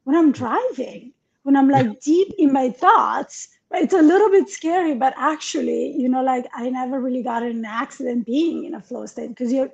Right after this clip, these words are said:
Speaker 1: doing, there's a part of you that's still executing, while another part of you is really engaged mentally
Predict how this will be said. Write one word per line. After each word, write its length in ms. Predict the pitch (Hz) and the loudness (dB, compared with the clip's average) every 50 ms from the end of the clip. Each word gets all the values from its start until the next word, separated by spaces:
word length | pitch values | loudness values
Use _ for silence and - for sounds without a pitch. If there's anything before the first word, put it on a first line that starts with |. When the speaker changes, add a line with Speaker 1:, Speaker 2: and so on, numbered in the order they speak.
| 311 220 - _ | -10 -14 -14 _
Speaker 1:
doing, 640 | - 277 302 339 330 302 240 214 - 226 262 294 311 - _ _ _ _ _ - | 0 2 2 2 2 0 -2 -2 -2 -2 0 0 0 -2 _ _ _ _ _ -6
there's 140 | 269 277 254 | -2 0 0
a 80 | 277 262 | 0 -2
part 280 | - - 349 370 392 | -2 0 0 2 2
of 120 | 403 359 330 | 2 2 0
you 80 | 302 | 0
that's 160 | 285 269 277 - | 0 -2 -2 -4
still 200 | - 294 294 277 | -4 -4 -2 -2
executing, 960 | - 285 - - - - 214 - - 240 - - - - 233 247 285 285 240 _ _ _ _ _ _ _ _ _ _ | -2 -4 -6 -6 -8 -10 -12 -10 -10 -10 -10 -8 -8 -8 -8 -6 -6 -6 -6 _ _ _ _ _ _ _ _ _ _
while 420 | - 247 262 269 269 269 277 269 269 - | -2 2 4 6 6 6 4 2 -2 -2
another 340 | 285 269 294 311 320 359 | 0 2 2 2 0 0
part 260 | 285 - 294 320 294 285 | -2 -2 -2 0 0 0
of 100 | 269 247 | 0 0
you 100 | 262 269 | 0 0
is 140 | 254 220 | 0 -2
really 340 | 226 254 269 269 269 262 254 | 0 0 0 0 0 -2 -2
engaged 560 | 254 247 240 196 247 247 247 247 247 - - | -2 -2 -2 0 0 0 0 0 -2 -6 -8
mentally 880 | 226 240 233 233 240 247 - 220 233 208 208 196 190 - - 311 - _ | -8 -6 -4 -4 -4 -4 -6 -6 -6 -8 -8 -8 -10 -10 -12 -16 -18 _